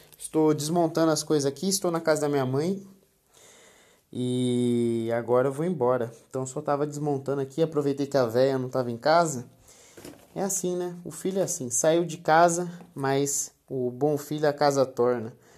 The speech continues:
Principalmente se for pra bagunçar e fazer coisas. Aí eu tô usando aqui meu antigo quarto.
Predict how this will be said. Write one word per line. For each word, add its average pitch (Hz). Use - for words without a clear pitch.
Principalmente 135
se -
for 127
pra 131
bagunçar 131
e 123
fazer 127
coisas. 117
Aí 120
eu 180
tô 214
usando 196
aqui 185
meu 139
antigo 139
quarto. 131